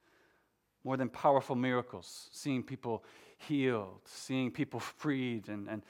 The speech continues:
set, set free out of, uh, of prison, uh, holding, rather than just, just known for holding all the right doctrines, or even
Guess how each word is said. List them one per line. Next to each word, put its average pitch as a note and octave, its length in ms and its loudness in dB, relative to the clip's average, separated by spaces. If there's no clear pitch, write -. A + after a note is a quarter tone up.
set, - 400 -6
set - 280 0
free C3+ 200 6
out B2+ 120 10
of, A#2 160 2
uh, A2 40 -6
of A#2 300 -2
prison, B2 500 -2
uh, C3 100 6
holding, F3 500 8
rather F3 400 12
than E3 260 6
just, - 280 -2
just - 280 -2
known F3+ 340 10
for D#3+ 140 6
holding F3+ 300 8
all E3 140 10
the E3 100 6
right E3+ 220 8
doctrines, D3+ 1000 4
or D3 140 8
even G#3+ 340 8